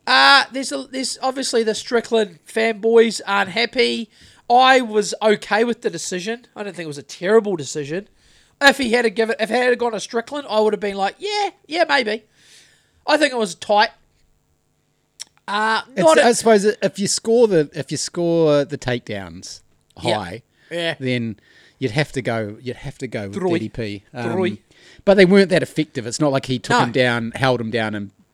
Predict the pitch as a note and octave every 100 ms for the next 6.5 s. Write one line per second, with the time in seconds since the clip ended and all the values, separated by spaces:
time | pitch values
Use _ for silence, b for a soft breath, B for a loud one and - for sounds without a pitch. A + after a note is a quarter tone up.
0 | B2+ - - A#2 C#4 - - E3 C#3 C3
1 | B2+ C#3+ D3+ C#3+ C3 C#3 D3 E3 B2+ F#2+
2 | D#3+ C#3 - _ _ _ _ _ b b
3 | b - D#4+ E4+ C#4+ A#3+ A#3 C#4 G#3 G3+
4 | A3 b b b b - C#4+ D4 C4 C#4+
5 | F4 F4 D#4 D#4 - - C4+ C#4 - C4
6 | C4+ A#3+ A#3 D4 E4